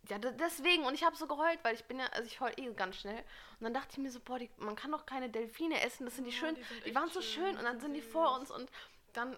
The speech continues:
Speaker 1: oh, ich war, ich war so hart im Feeling und ja, alle anderen <laughs> auf dem Boot waren so seekrank, haben so neben mir gekotzt und ich nur so, wow.
Speaker 2: Wow.
Speaker 1: <laughs>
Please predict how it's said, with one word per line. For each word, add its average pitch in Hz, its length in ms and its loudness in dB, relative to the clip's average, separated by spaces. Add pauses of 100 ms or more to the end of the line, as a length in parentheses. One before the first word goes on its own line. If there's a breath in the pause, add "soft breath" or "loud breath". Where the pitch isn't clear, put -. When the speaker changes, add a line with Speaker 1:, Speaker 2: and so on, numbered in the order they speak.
Speaker 1:
oh, 196 160 8
ich 220 160 -2
war, 226 140 2
ich 208 100 -6
war 214 100 4
so 233 240 2
hart 233 160 2
im 214 160 -6
Feeling 208 440 -2
und 180 180 -8 (300)
ja, 170 180 -14 (440)
alle 202 200 8
anderen 220 300 4 (200)
<laughs> - 300 10
auf - 120 6
dem 220 120 0
Boot 233 280 4
waren 185 160 4
so 185 120 -12
seekrank, 233 580 -2
haben 220 160 2
so 196 100 -2
neben 196 240 -4
mir 190 100 -2
gekotzt 185 540 2
und - 140 -2
ich - 140 -10
nur 196 120 -12
so, - 140 -8 (460 loud breath)
wow. - 200 0 (200)
Speaker 2:
Wow. 226 360 6
Speaker 1:
<laughs> - 600 6